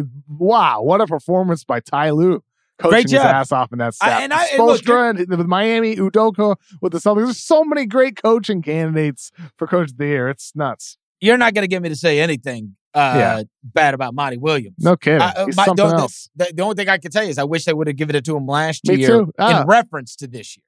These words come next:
Speaker 1: Same here, Chris. Trust me. <laughs> I, I feel the same way.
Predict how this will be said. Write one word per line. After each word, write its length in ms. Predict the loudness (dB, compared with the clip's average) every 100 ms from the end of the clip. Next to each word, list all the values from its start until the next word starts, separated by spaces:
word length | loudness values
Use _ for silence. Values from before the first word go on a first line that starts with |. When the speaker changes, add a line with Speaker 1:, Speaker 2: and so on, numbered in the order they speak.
| _
Speaker 1:
Same 460 | -20 -6 -2 2
here, 200 | 2 2
Chris. 520 | 0 -2 -2 -6 -18 -14
Trust 280 | -2 -2 -2
me. 140 | -6 -6
<laughs> 40 |
I, 120 | -6 -4 -4 -2 -2
I 80 | -2 -2
feel 180 | -4 -4 -2
the 80 | -4
same 380 | -2 0 0
way. 480 | 0 -2 -2 -4 -12